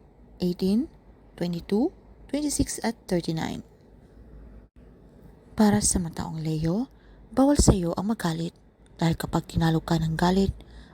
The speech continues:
makakapagsalita ka ng hindi maganda laban sa iyong kapwa. Kaya't kapag nahalata mong magagalit ka na, lumayo ka na lang muna.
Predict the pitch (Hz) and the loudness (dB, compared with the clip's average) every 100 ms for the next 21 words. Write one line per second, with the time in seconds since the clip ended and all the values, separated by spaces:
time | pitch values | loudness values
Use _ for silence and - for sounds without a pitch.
0 | - 254 233 220 - 180 - 170 151 165 | -8 -6 -4 -6 -4 -2 0 0 0 0
1 | 160 170 165 160 160 165 170 165 156 156 | 0 -2 -2 -4 -4 -4 -2 0 0 -2
2 | 156 - - - - - 175 165 165 160 | -4 -8 -16 -20 -14 0 2 2 0 -2
3 | 165 160 208 - 165 - - - - - | -2 -2 -2 -4 -6 -2 -4 -4 -14 -20
4 | - - - - 262 - 247 208 190 165 | -20 -20 -18 2 2 2 0 -2 0 0
5 | 156 151 165 165 160 156 156 - 160 151 | 0 0 0 0 -2 -4 -6 -6 -6 -4
6 | - 170 170 202 - - - - - 330 | -2 0 0 0 -6 -20 -20 -20 -2 2
7 | 269 180 165 - 165 156 185 208 156 151 | 4 4 2 0 0 0 0 0 0 -4
8 | 165 | -6